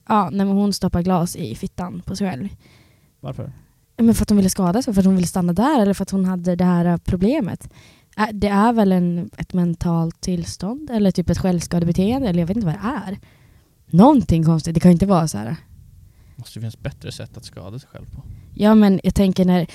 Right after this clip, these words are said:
Speaker 1: då hon ville väl liksom, det är problem med graviditeten eller det är problem med,
Speaker 3: Mhm, mm.
Speaker 1: med det liksom. I don't
Speaker 3: Usch.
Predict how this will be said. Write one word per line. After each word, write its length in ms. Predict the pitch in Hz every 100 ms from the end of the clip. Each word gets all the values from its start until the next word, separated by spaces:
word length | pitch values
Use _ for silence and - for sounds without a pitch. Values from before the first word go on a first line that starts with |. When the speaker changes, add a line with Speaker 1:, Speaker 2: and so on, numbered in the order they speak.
| -
Speaker 1:
då 120 | -
hon 140 | 190 202
ville 240 | 190 185
väl 220 | 175 170 156
liksom, 400 | - 165 175 180 -
det 120 | 180
är 80 | 175
problem 420 | - 170 175 165
med 120 | 160
graviditeten 640 | 165 160 165 - 180 - 180
eller 120 | 165
det 80 | 165
är 40 |
problem 400 | 170 170 165 160
med, 280 | 165 160 165 - _ - _ _
Speaker 3:
Mhm, 280 | 135 127 113 113
mm. 160 | 117 - - _
Speaker 1:
med 200 | 180 170
det 220 | 190 175
liksom. 280 | - 180 208 - - - - - - _ - - - _ _
I 40 | 208
don't 460 | 277 233 165 160
Speaker 3:
Usch. 300 | 165 170 214